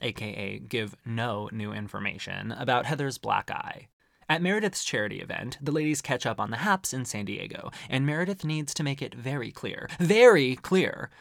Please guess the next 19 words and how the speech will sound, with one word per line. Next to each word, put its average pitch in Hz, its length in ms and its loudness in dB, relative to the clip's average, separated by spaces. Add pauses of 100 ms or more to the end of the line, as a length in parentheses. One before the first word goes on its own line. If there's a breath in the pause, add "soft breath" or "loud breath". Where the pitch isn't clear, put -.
(140)
that 190 120 0
she's 165 200 -2
not 180 160 4
mad. 165 420 -4
She's, 196 340 2 (140)
<laughs> - 140 -12
she's 196 260 0
not 190 240 2
mad. 175 320 0
She's 175 260 4
not 160 440 4 (320)
mad. 117 460 -4
She's 147 440 -2 (480 soft breath)
not 160 220 0
mad. 175 460 -8 (160)
She's, - 580 -8 (320)
she's 113 200 -6
not 110 340 -2 (360)
mad. - 360 -12